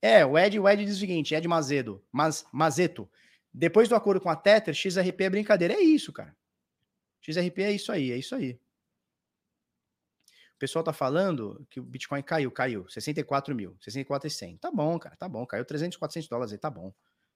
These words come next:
Tá bom. Tá bom? É, vocês viram que o Simpsons, é, botou que o preço do Bitcoin é infinito. Vocês viram isso aí? E os Simpsons acertam, eles acertaram muita coisa.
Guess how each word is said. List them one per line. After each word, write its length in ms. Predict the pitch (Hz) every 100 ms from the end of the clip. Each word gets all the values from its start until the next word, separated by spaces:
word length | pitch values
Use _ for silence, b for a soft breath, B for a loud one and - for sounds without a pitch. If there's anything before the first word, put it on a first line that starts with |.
| _
Tá 80 | -
bom. 260 | 139 95 95 _ _ _ _ _ -
Tá 100 | 104
bom? 340 | 139 240 - _ _ _ _ _ _ _ b b b b
É, 180 | 147 170
vocês 160 | 151
viram 140 | 143 175
que 80 | 160
o 20 |
Simpsons, 520 | - 180 175 170 151
é, 100 | 143
botou 280 | 135 139 156
que 80 | 151
o 40 |
preço 180 | 143 147
do 80 | 143
Bitcoin 280 | 143 - 151
é 20 |
infinito. 400 | 151 127 151 143
Vocês 100 | 117
viram 120 | 147
isso 140 | 143
aí? 160 | 131 156
E 140 | 151
os 80 | 139
Simpsons 320 | - 143 160
acertam, 420 | 220 - 175 185 131
eles 100 | 123
acertaram 360 | - 123 127
muita 240 | 143 156 294
coisa. 400 | - 160 120